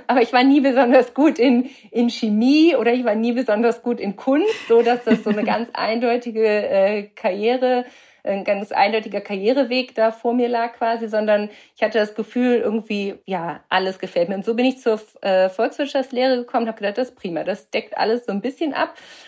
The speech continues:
Speaker 1: Und da muss ich sagen, dass mir insbesondere, äh, hier die Experten eben, ja, als Vorbild gedient haben, die, äh, Wirtschaftshistoriker. Also beispielsweise einen, äh, den ich besonders toll finde, ist, äh, Charlie Goodhart, weil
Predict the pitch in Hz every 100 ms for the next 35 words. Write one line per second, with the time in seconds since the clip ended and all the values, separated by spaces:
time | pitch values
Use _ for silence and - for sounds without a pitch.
0 | - - 208 220 226 220 220 - 226 247
1 | 233 226 233 262 233 233 - 214 - 277
2 | 330 254 240 247 233 226 226 208 - 214
3 | 208 208 220 220 214 208 202 202 202 _
4 | - - - 208 226 240 190 214 208 202
5 | 208 _ 190 185 185 247 240 240 202 233
6 | 240 226 220 208 208 208 208 202 220 240
7 | 247 - 226 - 247 226 180 160 - -
8 | - 196 196 190 185 - _ _ - 208
9 | 214 208 202 202 202 190 - 190 202 214
10 | 208 208 - 196 190 185 202 208 190 196
11 | 220 208 208 226 208 220 226 220 208 185
12 | - 196 - - - 190 180 - 202 196
13 | 180 220 262 269 233 233 214 196 196